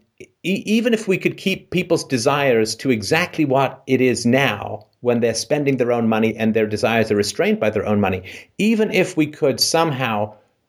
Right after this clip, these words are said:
remove money, make everything free, and not increase people's demands,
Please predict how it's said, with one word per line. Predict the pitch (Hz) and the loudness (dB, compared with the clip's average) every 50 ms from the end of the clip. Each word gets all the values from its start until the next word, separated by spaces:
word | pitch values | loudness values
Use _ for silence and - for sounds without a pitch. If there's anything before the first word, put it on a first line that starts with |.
| _ | _
remove | 117 117 120 131 156 190 190 - - | 0 2 2 2 2 0 0 0 0
money, | 143 127 123 120 | 2 2 4 4
make | 110 117 135 165 - 123 | 4 4 2 2 2 0
everything | 127 - 143 139 - 139 120 | 0 0 0 0 0 -2 -4
free, | 113 - - 135 135 123 - | -4 -2 0 0 0 0 0
and | 120 120 117 | 0 0 2
not | 123 139 156 165 156 | 2 2 2 2 0
increase | 143 131 - - 135 113 113 | 0 -2 0 0 0 0 0
people's | 113 - 131 127 - 104 - | 0 -2 -2 0 0 -2 0
demands, | - 107 98 95 90 87 98 120 135 - - - | 0 0 2 2 2 0 0 -2 -2 -2 -4 -6